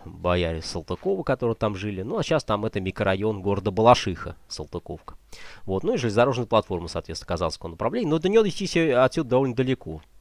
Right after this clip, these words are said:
Наверное, километра три примерно. Та-, туда вот, направо, если идти. А это называется, между прочим, вот никогда не догадаетесь, это называется «Народный парк». у Святого озера.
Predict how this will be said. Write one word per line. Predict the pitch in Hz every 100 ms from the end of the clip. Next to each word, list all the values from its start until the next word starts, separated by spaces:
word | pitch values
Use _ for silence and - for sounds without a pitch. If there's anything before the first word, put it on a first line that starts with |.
| - - - -
Наверное, | 104 107
километра | 104 101 101 - 101
три | 101 90
примерно. | - 82 80 78 85 - _
Та-, | - -
туда | - 107 85
вот, | - -
направо, | 90 - 110 123
если | 85 - 82
идти. | - - - - - -
А | 147
это | 262 247
называется, | 180 196 226 -
между | 170 147
прочим, | 151 202 175
вот | 151
никогда | 151 170 160
не | 120
догадаетесь, | 95 107 123 156 220 - 151
это | 156
называется | 127 160 170 135
«Народный | 131 175 170 175
парк». | - 151 101 - - - - -
у | 135
Святого | - 139 175 165
озера. | 160 127 95 85